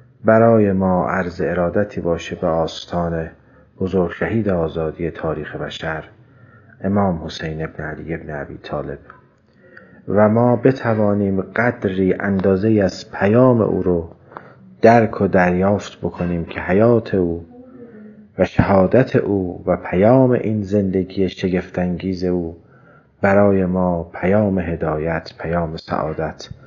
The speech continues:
و پیام آزادی است. در قسمت اول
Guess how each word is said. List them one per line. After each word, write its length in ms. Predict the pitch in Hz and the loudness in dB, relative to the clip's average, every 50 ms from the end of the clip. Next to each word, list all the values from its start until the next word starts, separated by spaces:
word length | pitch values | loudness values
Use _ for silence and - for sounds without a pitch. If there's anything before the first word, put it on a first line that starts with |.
| - - - _ _ _ - | -20 -20 -20 _ _ _ 0
و 120 | - 87 - | 0 2 2
پیام 500 | - - - - 185 190 190 175 165 76 | 0 -4 0 2 4 4 4 4 2 -2
آزادی 480 | - 123 143 - - - - - - | -4 -6 -6 -8 -8 -10 -10 -10 -12
است. 400 | - - - - - - - - _ _ _ _ _ - - _ _ _ _ _ - - - - - - - _ _ - | -14 -16 -14 -14 -14 -16 -18 -20 _ _ _ _ _ -20 -20 _ _ _ _ _ -20 -20 -20 -20 -20 -20 -20 _ _ 0
در 280 | - 98 98 104 110 110 | 2 4 4 6 4 4
قسمت 400 | 110 110 - - - 107 - - | 2 0 -2 -2 -4 -2 0 0
اول 680 | - - 110 107 101 101 113 135 139 135 131 139 139 | 0 0 0 -2 -2 2 4 4 4 6 4 2 -2